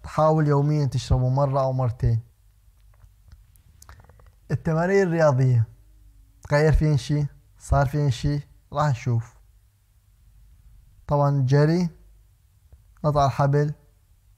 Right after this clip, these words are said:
وتمارين المقاومة.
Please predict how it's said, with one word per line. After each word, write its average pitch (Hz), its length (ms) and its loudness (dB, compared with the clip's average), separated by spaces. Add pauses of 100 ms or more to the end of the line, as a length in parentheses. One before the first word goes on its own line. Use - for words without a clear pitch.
(1300)
وتمارين 139 1300 0 (280)
المقاومة. 127 600 -2